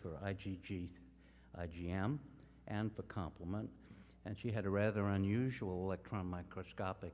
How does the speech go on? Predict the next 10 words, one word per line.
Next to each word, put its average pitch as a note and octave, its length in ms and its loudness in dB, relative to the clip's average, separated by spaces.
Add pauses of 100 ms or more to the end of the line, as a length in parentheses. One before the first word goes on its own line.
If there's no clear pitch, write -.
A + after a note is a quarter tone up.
evaluation, E2+ 880 -2 (540)
which G2+ 220 -4
showed G2 440 0
electron-dense G#2+ 1000 0
deposits, F2+ 920 -4 (460)
which - 240 -6
had A#2 220 0
an G#2+ 120 2
organized A#2 560 4
structure. F#2+ 560 0